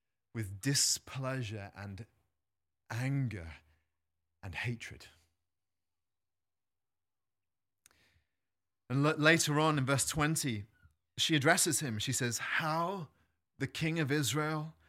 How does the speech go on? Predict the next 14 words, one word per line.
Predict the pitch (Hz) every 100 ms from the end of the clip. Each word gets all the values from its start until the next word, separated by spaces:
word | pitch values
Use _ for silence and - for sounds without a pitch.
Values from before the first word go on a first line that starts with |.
| _ _ _
honored | 135 151 165 143
himself | 160 151 - 147 143
today, | - 135 135 113
uncovering | 113 175 - 220 226 226 214 151
himself | 127 - 127 104
today | 139 123 110
before | 113 - 139
the | 123
eyes | 120 120 110
of | 107
his | 113
servants, | - 135 113 113 -
female | - 120 113 107
servants, | 101 123 113 87 85 -